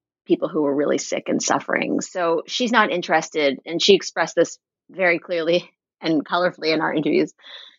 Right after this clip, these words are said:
not interested in all, at all in, in sort of getting to the causes of aids or, you know, petitioning the government for anything. She was really just excited about helping ordinary people to be of service. So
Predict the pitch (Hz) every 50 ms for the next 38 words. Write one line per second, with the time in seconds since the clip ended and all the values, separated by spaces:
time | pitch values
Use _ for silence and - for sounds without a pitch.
0 | _ _ _ - - 220 220 202 196 190 190 175 190 175 180 - 190 165 170 170
1 | 160 - 156 160 156 160 - - 165 160 156 151 151 151 147 143 - - - 139
2 | - - - - - - _ _ _ - - 160 151 151 135 151 139 143 151 151
3 | - 151 143 - - - - 151 143 156 143 143 151 143 135 147 139 - - -
4 | 147 147 143 151 151 165 - - - - - - - - - - - _ - -
5 | 147 143 - 156 147 - _ - 139 - 175 156 - - 151 151 120 113 - 135
6 | 143 - 151 143 143 131 _ - - - - 139 143 139 139 139 - 143 147 147
7 | 139 131 104 - - - - - 175 160 151 160 143 - 147 156 165 165 160 165
8 | 165 151 - - 127 120 - - - - - - - - - - 135 135 - 131
9 | 143 - - - - - - - - _ _ _ _ _ _ - - - - -
10 | - 160 170 - 185 170 165 - - 165 165 165 160 147 139 135 131 - - 156
11 | 151 - 143 - - - - - 104 - - - - - 123 - - - - -
12 | - - - _ _ _ _ _ _ _ _ _ _ _ _ _ _ - - -
13 | - 202 185 180 175 180 175 170 160 -